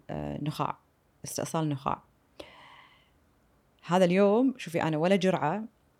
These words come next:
مرت علي، أبوي وأمي كانوا معي بنفس الجرعة، ولا جرعة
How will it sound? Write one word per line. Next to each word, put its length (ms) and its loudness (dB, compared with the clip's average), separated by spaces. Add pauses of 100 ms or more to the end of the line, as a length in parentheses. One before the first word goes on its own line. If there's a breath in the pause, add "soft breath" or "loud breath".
مرت 340 -2
علي، 360 2
أبوي 280 0
وأمي 160 0
كانوا 240 -2
معي 200 -2
بنفس 460 -6
الجرعة، 380 -10 (420)
ولا 200 4
جرعة 260 -4